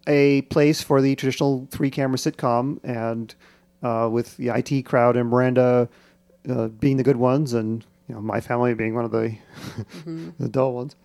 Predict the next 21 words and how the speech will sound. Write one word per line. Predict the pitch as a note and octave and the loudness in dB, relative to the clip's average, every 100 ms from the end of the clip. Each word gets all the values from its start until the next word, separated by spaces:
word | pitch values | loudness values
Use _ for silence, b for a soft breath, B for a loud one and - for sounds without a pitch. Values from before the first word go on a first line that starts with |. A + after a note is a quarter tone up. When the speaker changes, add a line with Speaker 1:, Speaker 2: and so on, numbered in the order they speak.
| _ _ _ b b | _ _ _ b b
Speaker 1:
There's | C3+ D#3+ D#3 - | 4 4 4 -2
coming | - D#3+ D#3+ | -2 2 2
on | E3+ | 2
strong. | - F3+ G#3+ E3 | 2 2 2 2
Or, | B2+ C3 | 2 2
I | |
mean, | C#3 C#3 C#3+ | 4 2 2
you | D3 | 0
know, | C3+ | 0
Benidorm | B2+ C#3 D#3+ D#3 | 2 2 4 4
getting | D#3+ E3 | 2 2
seven | - D3+ | 2 2
million | E3 F3 E3+ | 4 4 6
viewers. | F3+ G3+ C3+ C3+ | 6 6 4 2
There | C3 | -2
clearly | - D3 D#3+ | 0 4 4
is | |
an | C#3 | 4
audience | C3+ D#3+ D#3+ | 4 4 2
for | C#3+ | 2
that. | B2+ E3 A2 | 4 6 4